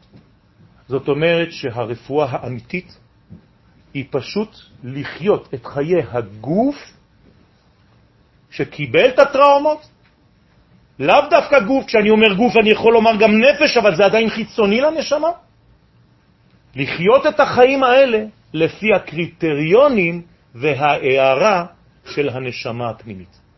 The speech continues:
כשהשמיים שלי מתחברים לארץ שלי, אז השמיים והארץ הופכים להיות בהרמוניה, וזאת הגאולה,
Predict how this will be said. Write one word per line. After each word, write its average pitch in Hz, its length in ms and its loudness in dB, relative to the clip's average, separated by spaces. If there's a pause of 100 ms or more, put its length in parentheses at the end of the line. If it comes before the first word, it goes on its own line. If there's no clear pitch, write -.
(360)
כשהשמיים 127 760 -4 (680)
שלי 170 500 -2 (760)
מתחברים 135 680 -6
לארץ 170 960 -2
שלי, 127 500 -8 (800)
אז 120 140 -6
השמיים 143 560 -2
והארץ 135 520 0
הופכים 147 300 -10
להיות 131 280 -4
בהרמוניה, 113 640 -4 (440)
וזאת 107 320 -10
הגאולה, 104 520 -8